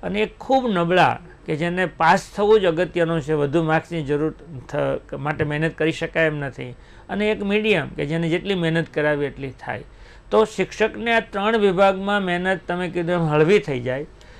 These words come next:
કે વધુ માર્ક્સ લાવે એવા વિદ્યાર્થીઓને નાની નાની વાતમાંય એને વધુ માર્ગદર્શન આપ-, આપીને એટલા વિદ્યાર્થીને સ્પેશિયલ ગાઈડન્સ આપવું,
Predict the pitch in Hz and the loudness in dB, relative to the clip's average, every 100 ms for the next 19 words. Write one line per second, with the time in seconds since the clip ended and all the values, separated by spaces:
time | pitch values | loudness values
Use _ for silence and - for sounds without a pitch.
0 | - - 175 147 147 202 240 214 202 208 | -8 -2 2 2 4 4 6 4 4 0
1 | 185 185 202 196 196 175 151 170 185 180 | 4 4 4 6 6 4 2 4 4 2
2 | 180 185 180 180 160 156 196 196 190 185 | -4 -4 -2 -2 -2 0 2 0 0 2
3 | 165 160 165 170 180 165 - - - 160 | 2 2 -2 -2 0 0 -6 -20 -8 -4
4 | 147 156 151 214 180 160 170 165 160 156 | 2 4 6 6 6 2 0 0 -2 -2
5 | - 156 151 160 160 151 - 165 151 139 | -2 -4 -2 -4 -4 -6 0 0 0 0
6 | 156 147 151 139 - 151 - 170 147 131 | 0 0 -4 -6 -2 -2 -2 -4 -2 -4
7 | 135 117 120 - 147 | -6 -8 -12 -12 -14